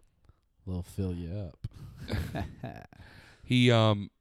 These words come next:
Speaker 2: this guy, he's like, "Oh, look, I show you my video." And he shows him, like, an old video. This guy's very, y-, g-,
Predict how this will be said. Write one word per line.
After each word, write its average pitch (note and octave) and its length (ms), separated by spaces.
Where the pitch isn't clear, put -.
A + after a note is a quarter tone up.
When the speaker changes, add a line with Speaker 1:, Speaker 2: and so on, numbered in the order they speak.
Speaker 2:
this A#2+ 200
guy, B2 400
he's A2+ 220
like, A2+ 180
"Oh, D#3+ 180
look, D#3+ 240
I C3 80
show C3 160
you D#3+ 160
my D3+ 140
video." C#3+ 480
And G2 100
he G#2 60
shows A2+ 220
him, A#2 60
like, A2 120
an G#2+ 80
old G#2 200
video. A2 460
This G#2 120
guy's C3+ 200
very, B2+ 540
y-, B2+ 160
g-, C#3+ 220